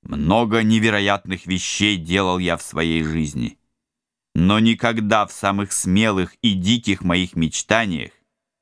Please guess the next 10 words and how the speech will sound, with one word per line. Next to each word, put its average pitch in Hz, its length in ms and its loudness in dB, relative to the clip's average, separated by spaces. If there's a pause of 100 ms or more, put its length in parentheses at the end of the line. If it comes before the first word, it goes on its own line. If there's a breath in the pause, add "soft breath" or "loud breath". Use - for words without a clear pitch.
(600)
не 117 160 4
снилось 151 560 0
мне, 123 280 4
что - 220 -4
я 98 220 2
завоюю 101 600 2
Дею 95 440 2
Торис 101 440 0
для 90 300 0
себя, 92 540 0